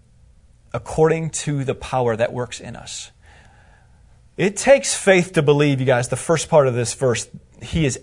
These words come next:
able to do exceedingly abundantly above all that we ask or think, we would say, "Yes, amen, I believe God is able to do that." But I think what he is looking for is those who would line their identity up with the second part that says, "It's according to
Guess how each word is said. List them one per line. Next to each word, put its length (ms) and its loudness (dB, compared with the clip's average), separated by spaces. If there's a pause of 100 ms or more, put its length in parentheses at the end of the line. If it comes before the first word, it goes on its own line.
able 340 2
to 120 -4
do 140 0
exceedingly 720 -2
abundantly 760 0
above 300 2
all 180 6
that 120 2
we 140 -4
ask 220 -2
or 80 -4
think, 240 -4
we 140 0
would 120 0
say, 160 4
"Yes, 360 6
amen, 340 0
I 60 8
believe 320 4
God 240 8
is 160 -6
able 240 2
to 80 -2
do 200 -2
that." 200 -4 (300)
But 120 6
I 180 8
think 280 0
what 180 4
he 200 2
is 160 2
looking 320 2
for 300 2
is 240 -4
those 320 6
who 80 -6
would 140 2
line 320 2
their 120 2
identity 460 2
up 120 0
with 80 -4
the 60 -8
second 360 2
part 200 2
that 120 -4
says, 240 0 (280)
"It's 120 -4
according 540 2
to 500 -2